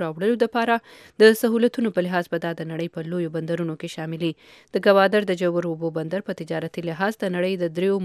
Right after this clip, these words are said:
مصروفو علاقو د یوازې کېدو په نقطه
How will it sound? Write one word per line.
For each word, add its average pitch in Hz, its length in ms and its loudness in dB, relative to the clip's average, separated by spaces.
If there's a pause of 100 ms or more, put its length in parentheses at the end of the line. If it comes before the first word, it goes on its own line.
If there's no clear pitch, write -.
مصروفو 190 460 -4 (140)
علاقو 165 380 6 (480)
د 214 120 8
یوازې 208 380 4 (100)
کېدو 214 260 2 (220)
په 170 480 -2
نقطه 180 340 -2